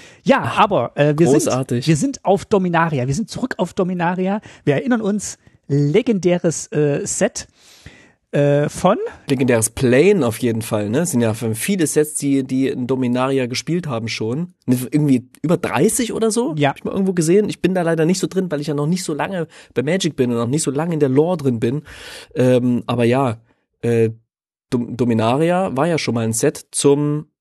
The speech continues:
Speaker 2: fünfundzwanzigjährigen Jubiläum.
Speaker 1: Ja, wann war das? Na?
Speaker 2: Vor fünf Jahren?
Speaker 1: zweitausendachtzehn.
Speaker 2: Ja, ja, nächstes Jahr sind's fünf Jahre, genau.
Speaker 1: Genau,
Speaker 2: Also jetzt
Speaker 1: zweitausendachtzehn
Speaker 2: sind wir ja
Speaker 1: waren
Speaker 2: quasi
Speaker 1: wir
Speaker 2: im neunundzwanzig Jahre Magic. Ja, okay, passt.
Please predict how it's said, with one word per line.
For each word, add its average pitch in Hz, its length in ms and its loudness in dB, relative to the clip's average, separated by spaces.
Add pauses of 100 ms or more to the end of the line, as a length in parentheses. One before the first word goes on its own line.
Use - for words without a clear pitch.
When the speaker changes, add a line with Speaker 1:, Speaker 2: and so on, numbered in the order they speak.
(160)
Speaker 2:
fünfundzwanzigjährigen 123 800 -2
Jubiläum. 110 440 -2
Speaker 1:
Ja, 156 240 0
wann 139 180 -2
war 127 120 2
das? 311 380 -4
Na? 139 400 -6 (920)
Speaker 2:
Vor - 160 -4
fünf - 320 -2
Jahren? 190 200 0 (460)
Speaker 1:
zweitausendachtzehn. 147 1040 -2 (1300)
Speaker 2:
Ja, 151 320 0 (140)
ja, 139 160 0
nächstes 120 300 0
Jahr 143 100 2
sind's 139 160 -2
fünf 139 140 -4
Jahre, 110 220 -2
genau. 113 300 -2 (160)
Speaker 1:
Genau, 254 140 -2
Speaker 2:
Also 226 80 -2
jetzt - 40 -10
Speaker 1:
zweitausendachtzehn 165 540 0
Speaker 2:
sind 202 80 4
wir 120 60 2
ja 120 80 4
Speaker 1:
waren 160 120 2
Speaker 2:
quasi 127 220 2
Speaker 1:
wir 117 40 2
Speaker 2:
im 117 180 2
neunundzwanzig 147 640 2
Jahre 147 240 2
Magic. 147 460 -6 (260)
Ja, - 140 -8
okay, 127 200 -10
passt. 113 300 -14